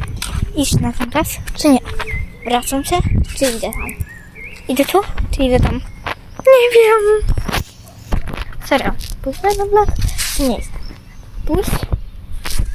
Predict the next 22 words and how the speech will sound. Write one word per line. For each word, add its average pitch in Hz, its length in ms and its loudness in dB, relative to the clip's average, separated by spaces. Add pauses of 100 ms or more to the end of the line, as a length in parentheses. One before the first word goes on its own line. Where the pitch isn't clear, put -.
(160)
Może 262 240 4
nie. 214 140 -2 (1040)
No 285 100 0
dobra, 262 300 -2
pójdę. - 460 -4 (680)
No - 80 4 (120)
pójdę, 311 280 4
dobra. 247 300 2 (320)
Dobra, 294 300 6 (180)
pójdę. 381 300 6 (400)
Plac, - 420 -10
proszę 339 300 -12
nie 330 120 -10
wnikać - 420 -10 (360)
na - 80 2
moje 302 180 -8
Gucci 302 840 -14 (120)
buty, 277 720 -12 (520)
bo 294 60 -14
są 294 300 -18
z - 140 -20
Gucci. 262 640 -20